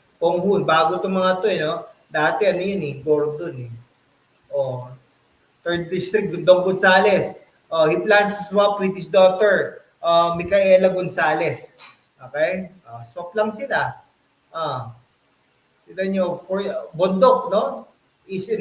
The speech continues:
her first term, she is seeking re-election. May nagawa ba to si Bondok? Paki-comment nga po. Hmm. Ito,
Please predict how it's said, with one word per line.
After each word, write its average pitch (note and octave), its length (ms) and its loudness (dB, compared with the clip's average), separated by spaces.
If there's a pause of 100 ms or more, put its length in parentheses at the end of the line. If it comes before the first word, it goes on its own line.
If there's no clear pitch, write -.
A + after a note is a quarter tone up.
her G3+ 240 2
first G#3+ 240 0
term, A3+ 240 2
she G3+ 160 -6
is F#3+ 80 -10
seeking G3+ 400 -6
re-election. F3+ 640 -4 (400)
May C#4 160 2
nagawa E4+ 400 6
ba G#3+ 80 4
to G#3+ 80 0
si F#3+ 160 -4
Bondok? F3 480 -2
Paki-comment G3+ 640 -4
nga F#3+ 240 -8
po. G#3+ 320 -10 (640)
Hmm. D3+ 240 -20 (1400)
Ito, - 480 0